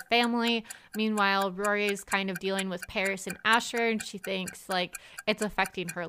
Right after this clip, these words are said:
life. Also, Lane is living out on her own and kind of regretting her old life. She's been replaced. Luke gets a divorce.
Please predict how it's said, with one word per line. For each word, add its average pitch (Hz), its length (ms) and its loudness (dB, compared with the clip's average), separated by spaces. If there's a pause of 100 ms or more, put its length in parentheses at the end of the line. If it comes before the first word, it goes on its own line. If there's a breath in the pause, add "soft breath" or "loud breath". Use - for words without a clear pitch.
life. 277 340 6 (360 loud breath)
Also, 226 320 4
Lane 202 480 2 (100)
is 196 500 0 (220)
living 196 300 0
out 190 140 2
on 185 160 0
her 285 220 2
own 277 380 6
and 208 300 0
kind 202 240 4
of 185 100 -4
regretting 185 600 0
her 196 280 0
old 190 300 0
life. 190 380 2 (400 loud breath)
She's 196 140 -8
been 196 200 -2
replaced. 220 560 4
Luke 220 220 2
gets 202 200 -2
a 175 80 -2
divorce. 254 680 4